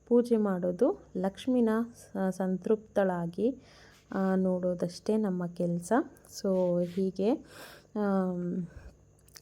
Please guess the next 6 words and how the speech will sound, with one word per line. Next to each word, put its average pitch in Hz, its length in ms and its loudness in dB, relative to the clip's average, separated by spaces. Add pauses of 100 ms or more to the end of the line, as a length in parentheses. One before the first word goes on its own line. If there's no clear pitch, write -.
(140)
ನಾನು 190 340 4
ಹಬ್ಬ 170 300 0
ಮಾಡೋದು. 175 500 2 (500)
ಆ, 202 40 0 (760)
ಏನಿದೆ 226 560 4
ನಮ್ಮನೇಲಿ 190 680 2